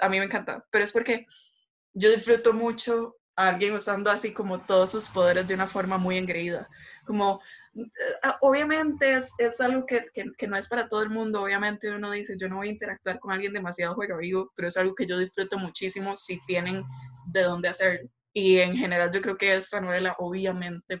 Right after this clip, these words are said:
por parte de David Foster Wallace, es como, "E-, esto,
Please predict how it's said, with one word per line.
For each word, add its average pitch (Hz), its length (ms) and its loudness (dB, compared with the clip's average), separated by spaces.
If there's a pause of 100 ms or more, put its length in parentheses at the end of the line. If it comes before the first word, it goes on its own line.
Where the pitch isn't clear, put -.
por 156 180 -12
parte 160 300 -10
de 175 80 -4
David 175 240 -10
Foster 175 300 -10
Wallace, 175 400 -6
es 175 100 -10
como, 165 380 -10 (840)
"E-, 190 280 4
esto, 208 500 0